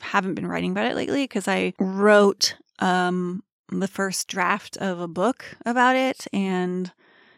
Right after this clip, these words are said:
what I can say is yesterday I got a request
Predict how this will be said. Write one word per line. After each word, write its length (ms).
what 240
I 100
can 320
say 320
is 160
yesterday 580
I 180
got 320
a 40
request 640